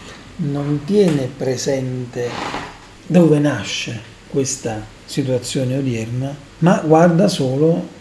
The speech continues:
a quello che è successo in questo momento. Si è detto che l'attacco di Hamas è stato come quello delle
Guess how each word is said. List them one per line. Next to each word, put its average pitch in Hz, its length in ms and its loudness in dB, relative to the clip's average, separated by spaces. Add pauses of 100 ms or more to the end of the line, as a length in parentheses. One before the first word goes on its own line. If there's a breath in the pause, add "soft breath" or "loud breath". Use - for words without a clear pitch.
a 165 140 -2
quello 135 300 -4
che 127 100 -4
è - 20 -8
successo - 600 -10
in 110 180 -10
questo 110 340 -12
momento. 113 480 -8 (180)
Si - 160 0
è 165 60 6
detto 160 400 4
che 131 340 -2 (300)
l'attacco 131 560 -2
di 120 80 -2
Hamas 110 520 -6 (320)
è 143 80 -4
stato 139 1400 4 (280)
come 160 240 4
quello 156 300 6
delle 131 920 -2